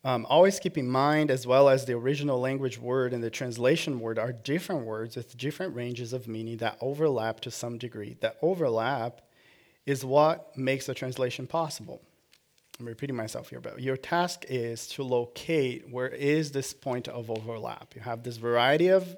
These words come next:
meanings that, that are possible, but then there is one that the author intended for that context, and that's the, what you're looking for. So before that, how about we do one more example here?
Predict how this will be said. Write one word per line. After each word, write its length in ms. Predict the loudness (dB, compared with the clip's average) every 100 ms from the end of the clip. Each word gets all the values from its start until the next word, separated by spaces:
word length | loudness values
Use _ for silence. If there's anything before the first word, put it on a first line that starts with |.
| -12
meanings 640 | -2 0 0 -2 -4 -8 -14 -20 -20 -2
that, 380 | 0 0 -6 -16 -2
that 160 | 2
are 100 | 2
possible, 800 | 2 4 4 4 -2 -4 -6 -6 _ _ _ _ _ _ _
but 120 | -6
then 200 | -2 0
there 180 | 2 2
is 180 | 0 -4
one 680 | 0 2 4 2 -2 -8 -6
that 180 | -6 -4
the 160 | -2
author 340 | 0 0 -2 -6
intended 480 | -8 -8 -6 -4 -6
for 140 | -6
that 280 | -4 -4 -6
context, 720 | -10 -6 -6 -6 -10 -10 -12
and 160 | -8 -2
that's 300 | -2 -2 -4
the, 260 | -4 -4 -6
what 220 | -6 -6
you're 120 | -8
looking 360 | -10 -10 -12 -16
for. 340 | -16 -18 -18 _ _ _ _ _ _ _ _ _ _ -20 -8
So 160 | -4
before 400 | -2 -2 2 4
that, 340 | 4 2 -2 -8 -20 -20 _ _ _ -20 _
how 140 | 0 6
about 180 | 10 10
we 80 |
do 160 | 8 4
one 240 | 4 4
more 160 | 6 4
example 400 | 4 0 -2 -4
here? 200 | -6 -8